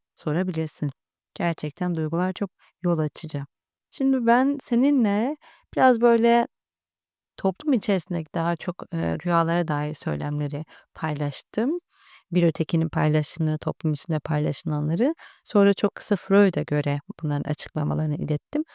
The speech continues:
Son olarak da rüyalarla nasıl yaşamayı kolaylaştırsın? Belki rüyalarda, rüyalar ve duygu ilişkisine bakıp hayatındaki o yoluna belki biraz yol arkadaşlığı eder diye paylaştım. Umarım,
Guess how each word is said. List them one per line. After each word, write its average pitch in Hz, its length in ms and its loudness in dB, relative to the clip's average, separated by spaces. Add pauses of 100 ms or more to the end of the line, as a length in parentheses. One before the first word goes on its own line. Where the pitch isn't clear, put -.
(120)
Son - 200 -4
olarak 196 500 0
da 294 160 -2 (420)
rüyalarla 220 560 4 (100)
nasıl 240 300 -2
yaşamayı 170 420 0
kolaylaştırsın? 170 960 0 (180)
Belki 185 440 -2 (400)
rüyalarda, 185 640 4 (320)
rüyalar 180 440 4
ve 170 140 0
duygu 165 260 0
ilişkisine 165 640 -2
bakıp 220 280 0 (340)
hayatındaki 170 920 0 (220)
o 160 140 -4
yoluna 165 560 2 (400)
belki - 320 -2
biraz 175 280 0
yol 185 100 6
arkadaşlığı 156 640 0
eder 147 400 -2
diye 151 120 -2
paylaştım. 156 680 -2 (420)
Umarım, 196 420 4